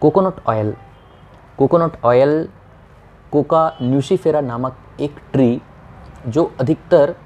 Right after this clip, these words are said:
इंडिया और इंडोनेशिया एरिया में पाए जाते हैं, उनके पेड़ के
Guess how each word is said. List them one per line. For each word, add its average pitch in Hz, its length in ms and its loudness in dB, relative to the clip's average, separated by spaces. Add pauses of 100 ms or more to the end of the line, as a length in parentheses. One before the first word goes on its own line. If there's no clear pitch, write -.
(1000)
इंडिया 147 300 4
और 139 260 0
इंडोनेशिया 127 560 -2
एरिया 110 300 -4
में 113 180 -8 (160)
पाए 107 200 -2
जाते 117 240 -2
हैं, 131 300 -10
उनके 143 240 -2
पेड़ 151 320 0
के 156 340 -2